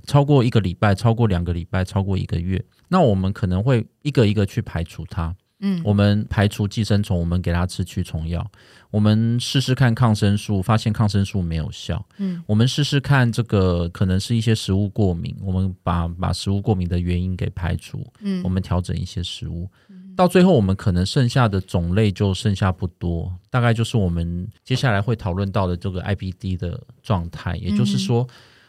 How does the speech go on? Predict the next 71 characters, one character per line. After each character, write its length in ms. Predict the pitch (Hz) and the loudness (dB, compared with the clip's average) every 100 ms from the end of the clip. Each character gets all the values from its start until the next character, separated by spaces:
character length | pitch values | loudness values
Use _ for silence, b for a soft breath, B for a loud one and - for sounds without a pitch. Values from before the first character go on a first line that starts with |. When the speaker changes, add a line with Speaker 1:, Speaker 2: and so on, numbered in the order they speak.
| - | -6
Speaker 1:
一 80 | |
般 480 | 196 _ - 185 175 | -6 _ 2 4 6
来 260 | 156 104 107 | 4 4 2
说 260 | - 131 | 0 2
，I 100 | 135 | 2
B 180 | 127 131 | 2 0
D 220 | 123 127 | 0 0
的 120 | 117 104 | 2 2
状 320 | - 123 101 | 2 0 0
态， 580 | - 113 101 90 90 95 | 0 0 2 0 -2 -6
其 220 | - - | -4 0
实 360 | 127 123 117 120 - | 0 2 0 0 -2
与 160 | 107 | -2
其 280 | 92 - 107 | -2 -2 -2
说 260 | 107 131 127 | 0 0 0
它 180 | - 127 | 2 0
是 280 | - 113 | 2 0
拉 260 | 101 113 110 | 2 2 2
肚 220 | 110 104 | 2 -2
子 160 | 87 87 | -2 -6
来， 360 | 78 78 73 80 | -6 -6 -6 -10
其 160 | - 104 | -8 -4
实 120 | 123 | 0
很 180 | 110 90 | 0 0
多 140 | 117 | 0
时 180 | 120 95 | 0 -2
候 160 | 95 98 | -2 -2
它 180 | - | 0
有 80 | 110 | 0
可 140 | 104 87 | 0 -4
能 140 | 85 | -6
是 180 | - 98 | -4 -4
因 140 | 95 | -2
为 80 | 98 | -2
呕 180 | - 123 - | -4 -8 -8
吐 240 | - 90 | -6 -4
来。 160 | - - _ _ _ _ _ _ _ _ | -6 -12 _ _ _ _ _ _ _ _
Speaker 2:
I 120 | 220 | -8
B 80 | 220 | -6
D 140 | 208 | -4
也 100 | 180 151 | -6 -6
会 180 | 190 | -8
呕 100 | - | -8
吐。 60 | - | 2
Speaker 1:
对， 100 | 151 | 4
还 80 | 156 | 6
有 60 | |
I 160 | - 151 | 6 4
B 100 | 139 | 6
D 100 | 143 | 6
也 80 | 131 | 4
会 180 | 113 123 | 4 2
呕 220 | 87 78 | 0 -6
吐， 240 | - 107 87 | -4 -2 -2
其 160 | - | -2
实 100 | 123 | 0
它 200 | 135 147 | 2 4
也 60 | 123 | 2
是 240 | - 123 107 | 2 -2 -2
处-， 160 | - | -4
Speaker 2:
嗯。 40 | - | -6
Speaker 1:
有， 200 | 101 104 98 | 2 2 4
有 180 | 104 | 4
些 160 | 98 143 | 4 2
所 180 | 135 90 | 0 2
谓 100 | 104 | 2
的 100 | 98 | 2
慢 180 | 117 107 | 2 2
性 220 | - 92 | 2 -2
呕 160 | 87 107 | -2 -8
吐。 180 | - | -10